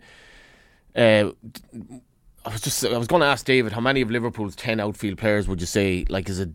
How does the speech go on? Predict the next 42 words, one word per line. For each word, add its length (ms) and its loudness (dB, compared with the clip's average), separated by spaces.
is 140 -4
a 40 -2
definite 440 0
starter 420 4
any 160 2
week, 200 0
or 60 -2
should 280 4
be 140 4
a 40 2
definite 240 0
starter 280 4
the 80 -2
way 120 4
he's 160 -2
playing? 400 4
And 560 -2
some 200 0
of 60 2
them 120 2
you'd 100 0
be 80 -2
like, 220 0
"Well, 180 0
he's 180 0
not 140 4
having 400 -2
a 80 -6
great 240 0
season." 320 0
The 120 4
Ireland 420 4
situation, 680 -4
like, 260 -8
Josh 260 -2
Cullen 300 0
is 120 -4
probably 480 0
literally 340 0
the 100 -6
first 560 -4
player, 380 2